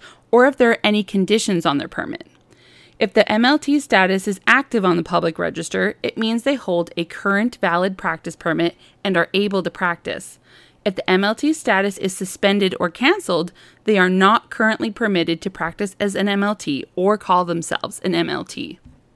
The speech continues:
It is important for individuals who have trained as medical laboratory technologists to remember that they can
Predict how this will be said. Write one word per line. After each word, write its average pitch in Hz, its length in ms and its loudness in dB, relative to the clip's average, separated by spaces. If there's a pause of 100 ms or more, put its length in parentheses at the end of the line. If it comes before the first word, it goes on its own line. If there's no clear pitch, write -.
(1900)
It 247 100 0
is 277 100 -2
important 311 520 4
for - 100 -4
individuals 202 600 0
who - 100 -2
have 170 100 -4
trained 240 460 0
as 247 120 0
medical 220 360 0
laboratory 208 480 0
technologists 180 640 -2
to - 100 -4
remember 180 420 0
that 180 200 -8
they 185 140 -2
can 180 200 -4